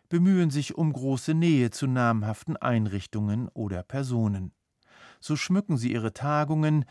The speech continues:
die gern in gehobener Umgebung stattfinden, mit hochrangigen nicht-muslimischen deutschen Politikern oder Professoren. Die Anerkennung durch die Mehrheitsgesellschaft ist ihnen wichtig. Alles, was in diesem Zusammenhang auf Fethullah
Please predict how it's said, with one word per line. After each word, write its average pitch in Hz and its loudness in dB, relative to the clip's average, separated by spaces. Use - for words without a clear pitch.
die 131 -4
gern 143 2
in 127 -2
gehobener 127 0
Umgebung 117 -2
stattfinden, 123 -4
mit - -8
hochrangigen 135 0
nicht-muslimischen 135 -2
deutschen 117 -2
Politikern 110 -4
oder 101 -6
Professoren. 107 -8
Die - -6
Anerkennung 143 2
durch 123 -4
die 151 0
Mehrheitsgesellschaft 123 0
ist - -2
ihnen 120 -2
wichtig. - -10
Alles, 165 0
was 113 -2
in 117 0
diesem 160 -2
Zusammenhang 117 -2
auf 101 -4
Fethullah 110 -6